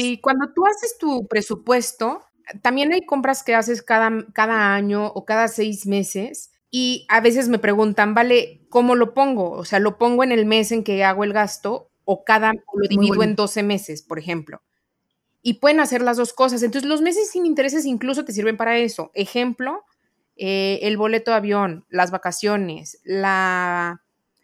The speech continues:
Speaker 1: el mantenimiento del coche. Pues ya cada mes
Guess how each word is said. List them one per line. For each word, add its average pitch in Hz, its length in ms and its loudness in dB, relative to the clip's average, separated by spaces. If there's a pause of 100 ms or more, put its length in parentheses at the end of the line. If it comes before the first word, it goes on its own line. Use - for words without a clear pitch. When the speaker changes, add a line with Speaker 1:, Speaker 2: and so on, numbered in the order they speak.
(180)
Speaker 1:
el 208 140 -2
mantenimiento 220 560 0
del 226 120 -2
coche. 220 520 -2 (580)
Pues 330 260 0 (160)
ya 262 300 2
cada 285 220 4
mes 254 340 0